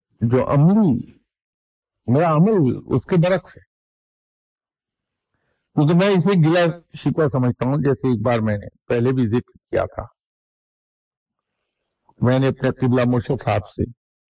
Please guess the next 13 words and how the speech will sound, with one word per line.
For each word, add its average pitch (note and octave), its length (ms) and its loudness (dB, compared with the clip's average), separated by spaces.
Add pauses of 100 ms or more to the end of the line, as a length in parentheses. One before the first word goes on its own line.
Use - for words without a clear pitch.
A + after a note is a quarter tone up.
(680)
صرف C3+ 220 0
اس D3+ 140 2
بات D#3 340 -2
پر D#3 100 0 (120)
بے C3+ 120 2
انتہا C3 420 0
جوتے C#3+ 360 -2
کھائے G#2+ 260 -4
تھے۔ - 180 -18 (1800)
میں A#2 240 0
آفس B2 460 0
سے C#3+ 60 0
اٹھا C3 320 0